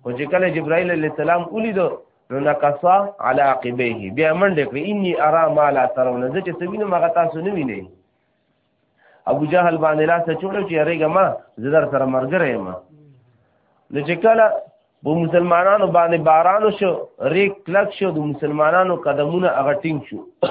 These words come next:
<coughs> بیا رسول الله صلی الله علیه وسلم په خپله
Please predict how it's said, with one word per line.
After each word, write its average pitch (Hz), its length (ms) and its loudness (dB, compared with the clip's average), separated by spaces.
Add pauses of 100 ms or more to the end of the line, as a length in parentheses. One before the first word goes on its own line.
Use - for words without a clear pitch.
(380)
<coughs> - 760 -20
بیا 151 160 2
رسول 208 340 0
الله 196 280 4
صلی 165 260 0
الله 180 200 4 (120)
علیه 156 240 2 (100)
وسلم 160 480 0 (1500)
په 156 80 0
خپله 208 420 2